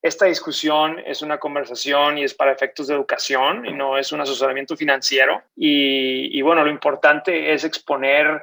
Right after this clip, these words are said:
eh, cosas que nosotros hemos aprendido en nuestras vidas que otras personas pueden a lo mejor aprovechar. Em, yo, como te digo, eh, FinHabits, pues es una compañía que comencé hace unos años porque encontré que había muchas,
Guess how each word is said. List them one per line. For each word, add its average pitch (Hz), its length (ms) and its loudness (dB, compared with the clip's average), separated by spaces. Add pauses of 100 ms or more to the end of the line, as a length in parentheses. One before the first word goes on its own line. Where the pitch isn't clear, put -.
(100)
eh, 131 340 0
cosas 156 320 0
que 160 360 2
nosotros 147 320 -4
hemos 196 160 -4
aprendido 160 420 2
en 175 60 -2
nuestras 139 340 -4
vidas 151 540 0
que 143 140 -2
otras - 280 -2
personas 156 480 -4
pueden 226 300 2
a 233 60 -2
lo 185 60 2
mejor 196 540 4
aprovechar. 151 800 -2 (140)
Em, 139 680 -2 (220)
yo, 147 240 -2
como 185 180 0
te 156 100 0
digo, 170 600 4
eh, 131 760 -2 (100)
FinHabits, 135 920 0
pues - 140 -12
es 131 160 -8
una 160 420 6 (160)
compañía 135 400 -4
que 147 140 -10
comencé 139 480 -4
hace 156 180 0
unos 147 200 -8
años 151 500 -6 (360)
porque - 200 -10
encontré 135 500 -2
que 175 100 -4
había 165 140 2
muchas, 170 600 2